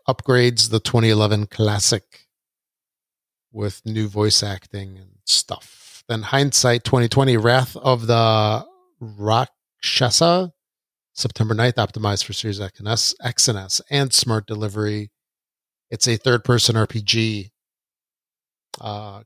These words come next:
created by BioWare and Sucker Punch veterans.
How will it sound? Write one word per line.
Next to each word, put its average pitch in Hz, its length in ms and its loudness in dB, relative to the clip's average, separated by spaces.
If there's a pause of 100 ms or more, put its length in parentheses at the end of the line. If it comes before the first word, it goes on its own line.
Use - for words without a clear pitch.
created 107 220 -8
by 104 180 0
BioWare 113 640 0
and 143 280 -6
Sucker 160 340 0
Punch - 400 -2 (140)
veterans. 123 1120 -2